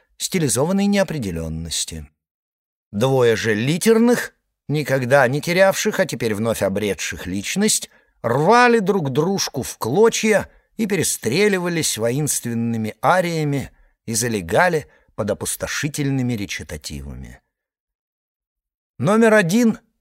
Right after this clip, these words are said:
лицезрел это побоище, а когда надоело,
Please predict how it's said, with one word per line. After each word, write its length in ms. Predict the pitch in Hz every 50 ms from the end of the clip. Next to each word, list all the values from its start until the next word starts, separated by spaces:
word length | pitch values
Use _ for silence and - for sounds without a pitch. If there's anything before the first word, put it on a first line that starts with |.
| _ _ _ _ _ -
лицезрел 720 | 160 185 175 - - 156 139 117 127 123 123 123 143 170
это 160 | 185 - 202
побоище, 800 | 170 - 208 196 208 220 226 226 214 - - - 214 214 190 - - _ _ _ _ _ _ _ _
а 100 | _ 151
когда 280 | 127 180 180 170 175 180
надоело, 640 | 175 175 165 180 202 220 240 254 254 254 240 202